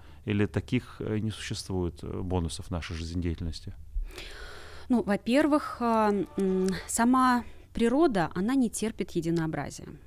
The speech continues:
Speaker 2: И мы понимаем, что борьба за существование, борьба за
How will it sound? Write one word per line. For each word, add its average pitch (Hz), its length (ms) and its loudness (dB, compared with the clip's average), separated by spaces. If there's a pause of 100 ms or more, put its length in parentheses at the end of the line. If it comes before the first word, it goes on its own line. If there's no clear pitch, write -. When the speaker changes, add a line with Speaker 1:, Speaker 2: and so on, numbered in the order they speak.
(220)
Speaker 2:
И 196 100 4
мы 254 120 4
понимаем, 269 540 0
что - 240 -4
борьба 196 720 2
за 165 240 -4
существование, 269 1080 -2
борьба 180 640 2
за 151 340 -2